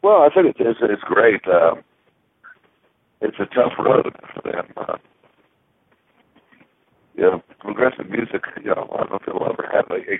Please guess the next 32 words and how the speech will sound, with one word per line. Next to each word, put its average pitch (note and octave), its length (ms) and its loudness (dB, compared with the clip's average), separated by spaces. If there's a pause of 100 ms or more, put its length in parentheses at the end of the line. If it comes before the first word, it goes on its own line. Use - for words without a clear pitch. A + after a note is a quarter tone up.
comeback. F2 500 0 (200)
Uh, - 80 -6 (400)
the G#2 80 -2
way A2 160 6
the F#2+ 160 -10
music G#2 380 0
scene G2 180 0
is E2+ 120 -8
going, G2+ 360 2
I E2+ 120 0 (120)
seriously F#2+ 420 -2
doubt - 280 2
it. - 100 -12 (240)
Uh, D2 220 -4 (1040)
I F#2+ 100 2
don't F2+ 80 2
even E2 140 -2
know E2+ 100 -2
what F2 300 -4
rock F#2 220 2
and E2+ 100 -8
roll - 320 -4 (420)
in G#2 240 -6
general, E2+ 440 -2 (280)
uh, - 40 -8 (360)
history G2+ 340 -2
it's A2+ 160 -6
got. E2 280 0
I F2 100 -4
mean, E2+ 100 -10
everything F#2+ 320 -8
is E2 60 -12